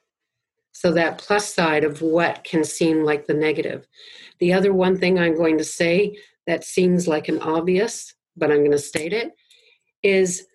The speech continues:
pay attention to what you're paying attention to. So if you're paying attention to all the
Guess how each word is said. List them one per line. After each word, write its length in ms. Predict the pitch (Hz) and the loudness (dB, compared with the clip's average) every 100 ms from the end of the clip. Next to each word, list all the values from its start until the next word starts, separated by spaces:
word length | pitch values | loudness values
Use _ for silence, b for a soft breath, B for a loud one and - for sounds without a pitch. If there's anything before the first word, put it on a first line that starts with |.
| _ _ _ _ _ _ _ _ _ _ _ | _ _ _ _ _ _ _ _ _ _ _
pay 180 | - 240 | 0 2
attention 420 | 226 226 220 208 | 2 0 2 2
to 80 | 190 | 4
what 220 | 180 185 | 2 2
you're 80 | 175 | -2
paying 280 | 175 190 170 | 0 0 0
attention 480 | - 226 285 147 - | 0 -2 0 -4 -4
to. 300 | - 131 - _ _ _ _ _ _ _ | -8 -12 -16 _ _ _ _ _ _ _
So 280 | - 180 170 | -4 0 2
if 140 | 165 | 2
you're 140 | 196 | 0
paying 280 | 196 190 185 | 2 2 2
attention 540 | 165 202 208 - 175 165 | 0 0 0 2 2 0
to 140 | 175 | -2
all 300 | 170 175 175 | -4 -2 -2
the 500 | 160 156 151 147 151 | -2 -4 -2 -4 -8